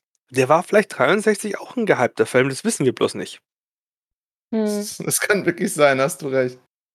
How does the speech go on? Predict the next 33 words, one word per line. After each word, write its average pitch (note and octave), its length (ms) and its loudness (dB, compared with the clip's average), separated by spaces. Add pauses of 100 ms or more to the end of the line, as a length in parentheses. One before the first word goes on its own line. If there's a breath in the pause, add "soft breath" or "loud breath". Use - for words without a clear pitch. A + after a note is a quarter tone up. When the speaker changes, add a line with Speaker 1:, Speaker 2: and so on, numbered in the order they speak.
(720)
Speaker 3:
Aber D#3 380 4
ich D#3+ 320 -6
habe F3 220 4
doch E3+ 180 2
nie E3+ 140 0
jemanden D3+ 800 -2 (240 soft breath)
von D#3 260 2
sich D3 340 -2
aus D3 520 2
über C#3+ 640 2 (240)
die D3 200 -2
Hexe E3 240 0
und D#3 60 -6
der D3+ 120 -4
Zauberer, D3 760 0 (800 soft breath)
äh, - 80 0
reden C#3 640 0
hören. B2+ 240 2
Vor D3 140 4
allem D3+ 120 4
musste G3+ 200 2
ich E3+ 80 -4
gerade D#3 200 4
nachgucken, D#3 460 2
welcher C#3+ 200 0
Film D#3+ 220 -2
das C#3+ 160 -4
ist. C3+ 200 -8
Und C3 180 -10
als C3+ 160 -4
ich's - 140 -12
gesehen D3 420 -2
habe, C3 440 -4